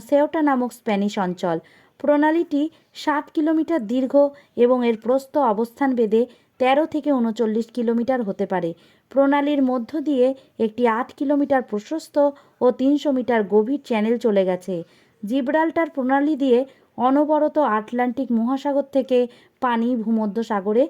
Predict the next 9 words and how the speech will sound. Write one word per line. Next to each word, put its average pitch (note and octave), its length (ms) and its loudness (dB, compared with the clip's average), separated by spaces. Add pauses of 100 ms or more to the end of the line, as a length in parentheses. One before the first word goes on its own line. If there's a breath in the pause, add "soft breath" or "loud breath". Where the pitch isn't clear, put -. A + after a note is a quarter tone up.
(300 soft breath)
প্রবেশ C4 360 4
করছে G3 420 -2 (380 soft breath)
এবং G#3+ 240 0 (140)
পশ্চিমমুখী D4 680 2
একটি B3 280 0
অন্তঃপ্রবাহ A#3+ 760 0 (520 soft breath)
ভূমধ্যসাগরের A3 880 0
লবণাক্ত A#3 560 0
পানি B3 300 0